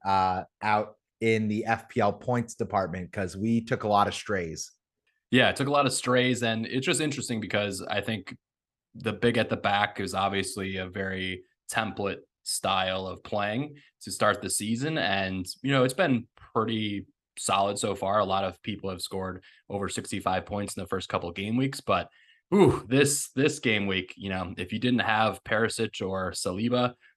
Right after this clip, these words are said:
Speaker 2: your back line is just looking absolutely abysmal. So, um, you know, kudos to those players who maybe had a Dunk or had a Saliba come in for them in a big way. But other than that,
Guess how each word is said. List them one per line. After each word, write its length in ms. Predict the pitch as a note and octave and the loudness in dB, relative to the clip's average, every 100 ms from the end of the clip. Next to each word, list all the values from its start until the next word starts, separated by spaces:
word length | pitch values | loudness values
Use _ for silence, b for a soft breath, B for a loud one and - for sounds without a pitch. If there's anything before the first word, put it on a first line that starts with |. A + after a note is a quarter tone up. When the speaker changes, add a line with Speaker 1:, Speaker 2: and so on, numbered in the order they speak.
| - | -8
Speaker 2:
your 300 | G#2 A#2+ B2+ | 0 4 4
back 300 | A#2+ A2+ G#2 | 4 4 4
line 300 | G#2 G#2 G2 | 2 2 2
is 140 | F#2 | -4
just 260 | F2+ G2 - | -6 -8 -4
looking 320 | F#2+ F2+ F2+ | -2 -2 -6
absolutely 600 | - G#2+ - G2+ G2 F#2 D2+ | 0 0 0 -6 -6 -6 -6
abysmal. 560 | F2 G2 F2+ F2+ F2 | -6 -6 -6 -8 -10
So, 340 | - F#2+ F2+ - B B B | -8 -6 -6 -8 B B B
um, 460 | F#2 F2+ F2 F2 F2 | 0 0 -2 -6 -10
you 100 | F#2 | -6
know, 160 | F2+ - _ _ | -6 -6 _ _
kudos 420 | - C3 A#2 G#2+ | 0 4 4 2
to 60 | G#2+ | 0
those 280 | G#2 G#2 - | 0 0 -2
players 500 | - G#2 G2+ F#2+ - | 2 4 4 0 -2
who 280 | F#2 F#2 F#2 | -4 -6 -8
maybe 280 | G2 F#2 F#2 | -6 -4 -2
had 180 | F#2+ F2+ | -2 -2
a 100 | F#2 | -2
Dunk 400 | - A#2+ A#2 - | 2 4 4 0
or 100 | G2 | -4
had 160 | F2+ F#2+ | -2 -2
a 60 | F#2 | -4
Saliba 580 | - F#2 A2+ A2 G#2 G#2 b - | -6 -4 -2 0 0 -2 b -2
come 180 | A2+ | 0
in 140 | G#2+ G2 | 0 -2
for 140 | G2+ | -2
them 160 | G2 G2 | 0 0
in 80 | F#2 | -2
a 60 | |
big 280 | F2 F#2+ F#2 | -4 -4 -4
way. 340 | F#2 F#2+ F#2 F#2 b b - | -4 -4 -4 -8 b b -6
But 200 | F2+ - - | -4 -2 2
other 220 | C#3 C#3 | 6 6
than 100 | C3+ | 6
that, 300 | C3 C#3 | 6 4